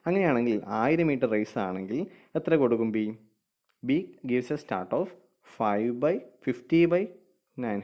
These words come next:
hundred into തൗസൻഡ് അല്ലേ? ഇതാണ് ഒരു തൗസൻഡ് മീറ്റർ റേസിൽ ആര് കൊടുക്കുന്നത്? B gives a start of സിക്ക്. നമുക്ക് മനസ്സിലാക്കാം.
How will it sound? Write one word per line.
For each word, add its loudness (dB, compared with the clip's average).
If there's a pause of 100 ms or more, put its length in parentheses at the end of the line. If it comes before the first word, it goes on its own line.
hundred -4 (320)
into -4 (640)
തൗസൻഡ് -4 (140)
അല്ലേ? -2 (400)
ഇതാണ് 2 (540)
ഒരു 2 (120)
തൗസൻഡ് 0
മീറ്റർ -2 (220)
റേസിൽ -2 (500)
ആര് 2
കൊടുക്കുന്നത്? 0
B 2 (220)
gives -6 (320)
a -8
start -4
of -6 (140)
സിക്ക്. -6 (340)
നമുക്ക് -2
മനസ്സിലാക്കാം. -4